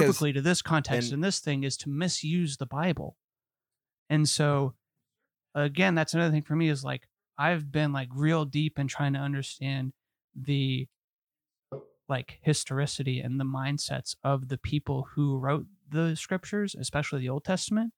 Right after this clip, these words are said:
Speaker 1: because without understanding that, then I think that we misunderstand it. And I guess some, I guess however, how he said it that day, where it's like that conversation of what they meant when they wrote it and then what other people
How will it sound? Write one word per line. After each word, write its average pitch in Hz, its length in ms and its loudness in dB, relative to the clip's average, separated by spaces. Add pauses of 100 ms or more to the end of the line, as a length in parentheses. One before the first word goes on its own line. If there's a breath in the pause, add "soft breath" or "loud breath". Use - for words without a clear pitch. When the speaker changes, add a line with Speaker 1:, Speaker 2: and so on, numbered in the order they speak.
(580)
Speaker 1:
because 143 640 2 (540)
without 165 400 6
understanding 165 640 2
that, 143 260 -2
then 135 120 -2
I 139 100 0
think 147 320 -4
that - 160 -14
we 139 180 -2
misunderstand 139 840 0
it. 127 180 -4 (580)
And 127 420 2 (1300)
I 151 100 0
guess 160 240 2
some, 170 260 2 (160)
I 147 100 -4
guess 151 240 -2
however, 160 720 0 (540)
how 151 220 2
he 143 80 2
said 160 240 0
it 131 120 -4
that 135 200 -6
day, 127 180 -2
where 123 160 -6
it's - 160 -12
like - 160 -10 (340)
that 143 240 0
conversation 170 680 -2
of 131 140 -2 (220)
what 151 200 -4
they 139 100 0
meant 143 180 0
when 139 120 -2
they 135 120 -2
wrote 135 220 -2
it 147 160 -4
and 131 140 -4
then 131 100 -4
what 131 140 -6
other 135 140 -6
people 135 440 -6